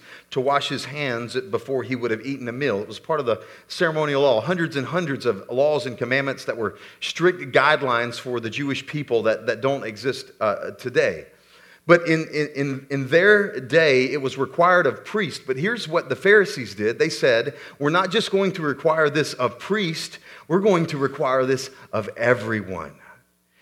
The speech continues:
And everyone better hold to the same standard that we hold to. And so the Pharisees are here and the disciples are here, and it's like a duel is getting ready to un-, be unleashed.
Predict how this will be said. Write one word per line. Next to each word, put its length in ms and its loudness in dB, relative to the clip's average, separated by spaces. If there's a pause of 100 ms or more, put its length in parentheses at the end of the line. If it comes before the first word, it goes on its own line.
(160)
And 140 -4
everyone 800 2
better 300 4
hold 380 2
to 80 -6
the 120 -2
same 360 -8
standard 880 -2 (240)
that 260 2
we 460 0 (160)
hold 380 4
to. 360 -10 (460)
And 120 -2
so 140 0
the 100 2
Pharisees 640 2
are 120 0
here 300 2
and 120 -4
the 80 -2
disciples 560 0
are 220 -2
here, 480 2 (200)
and 120 2
it's 180 -4
like 160 2
a 240 0
duel 400 4
is 140 -6
getting 260 -2
ready 300 0
to 200 -2
un-, 280 -2
be 160 -2
unleashed. 800 -4